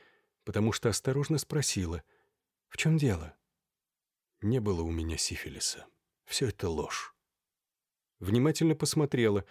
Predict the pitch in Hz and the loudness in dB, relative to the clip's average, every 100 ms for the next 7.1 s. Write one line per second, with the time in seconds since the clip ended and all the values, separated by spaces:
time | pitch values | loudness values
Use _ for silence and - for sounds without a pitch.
0 | - - _ _ _ _ 101 - - 123 | -16 -20 _ _ _ _ -8 -4 0 2
1 | 110 101 - 107 98 90 92 - - 87 | 4 2 2 0 0 0 -2 -4 -8 -8
2 | 82 73 76 - _ _ _ _ _ _ | -8 -8 -12 -14 _ _ _ _ _ _
3 | _ _ - 123 - 131 123 - 71 - | _ _ -6 -6 -4 -6 -6 -8 -12 -10
4 | - - _ _ _ _ _ _ _ _ | -12 -14 _ _ _ _ _ _ _ _
5 | - 107 113 120 113 120 117 - 127 123 | 0 4 6 4 4 4 2 2 4 4
6 | 117 - 95 98 123 127 - - - - | 2 0 -4 -2 -2 -2 -2 -6 -6 -6